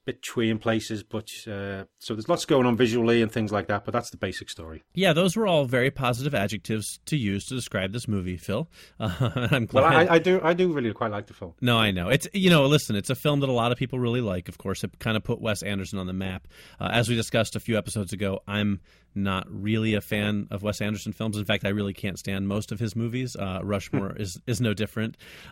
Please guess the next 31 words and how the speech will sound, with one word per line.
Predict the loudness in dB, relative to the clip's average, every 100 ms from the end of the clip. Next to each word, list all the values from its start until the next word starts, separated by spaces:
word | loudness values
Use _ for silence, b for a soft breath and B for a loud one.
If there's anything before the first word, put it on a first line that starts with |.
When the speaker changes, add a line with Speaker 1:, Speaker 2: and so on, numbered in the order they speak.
| -2
Speaker 2:
Um, | -2 2 2 2 -2 B B B
but, | -8 -2 0 2
uh, | 2 2 0 -4
you | -2 2
know, | 4 2
it's, | -2 -4 -4 -8 -8
it's | -10 -8
certainly | -10 -2 0 2 2 2 2
is | 0 0
something | -4 -2 -2
that | -2 -4
pe-, | 2
but | 6
I | 8
will | 8 4
say, | 2 4 4
I | 4 2
will | 2 0
say | 0 2
in | 2
my | 0
defense, | -2 -2 -2 -2
though, | -4 -2
I | -2
did | -2 0
not | 0 -2 -2
kill | 0 2
anybody | 2 0 2 0
with | 0
a | -4
bus | -2 -2 -2 -8